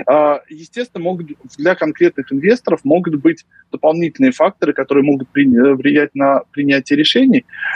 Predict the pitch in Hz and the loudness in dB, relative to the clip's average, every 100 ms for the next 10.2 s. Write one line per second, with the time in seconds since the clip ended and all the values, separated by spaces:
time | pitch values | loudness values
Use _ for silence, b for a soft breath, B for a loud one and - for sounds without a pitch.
0 | - 156 165 165 156 151 175 180 311 311 | 2 4 4 2 0 -2 -2 -2 -2 0
1 | 175 - 208 190 190 233 202 151 156 160 | -2 2 2 2 0 0 0 0 0 -4
2 | 160 165 160 143 123 113 110 139 135 135 | -2 0 2 0 -2 -2 2 4 2 0
3 | - 185 156 - 156 151 120 117 135 135 | 2 2 2 0 0 0 0 2 2 0
4 | - - 170 151 143 139 143 113 - 127 | -6 -4 -2 0 0 2 2 0 0 2
5 | 135 127 123 120 143 143 113 - - - | 4 4 4 2 0 0 -4 -6 -18 -18
6 | - 151 160 202 175 151 175 185 160 151 | -4 -2 2 2 2 0 -2 -2 0 0
7 | 131 B B B B 139 139 170 165 143 | 0 B B B B -4 2 2 2 2
8 | 151 160 175 156 147 147 170 160 151 151 | 0 0 -2 2 0 2 2 2 2 2
9 | 127 120 123 - 135 135 143 131 113 - | 4 0 -2 -2 2 4 4 4 2 -2
10 | 110 | -8